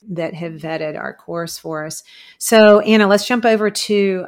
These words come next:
the Screen Strong solution. By the way, at the end of the K B S, we have all the endorsements there. We also have the endorsements at the end of the Screen Strong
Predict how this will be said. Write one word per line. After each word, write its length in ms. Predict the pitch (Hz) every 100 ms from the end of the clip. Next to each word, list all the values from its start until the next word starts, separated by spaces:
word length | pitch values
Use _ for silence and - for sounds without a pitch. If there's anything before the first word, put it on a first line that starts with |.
| -
the 80 | 190
Screen 300 | - 202 185
Strong 320 | - 180 175
solution. 420 | - 190 185 190
By 140 | 180
the 80 | 175
way, 180 | 180 185
at 80 | 185
the 180 | 185 190
end 200 | 190 185
of 40 |
the 60 | 180
K 160 | 190
B 140 | 180 180
S, 160 | 180
we 60 | 170
have 100 | 165
all 100 | 160
the 140 | 160
endorsements 580 | 160 208 262 254 220 220
there. 300 | 208 202 202
We 100 | 180
also 320 | - 180 -
have 160 | 180 170
the 80 | 175
endorsements 640 | 170 175 - 170 - - -
at 80 | 165
the 100 | -
end 220 | 170 170
of 80 | 151
the 80 |
Screen 260 | 160 - 165
Strong 460 | - 165 160 156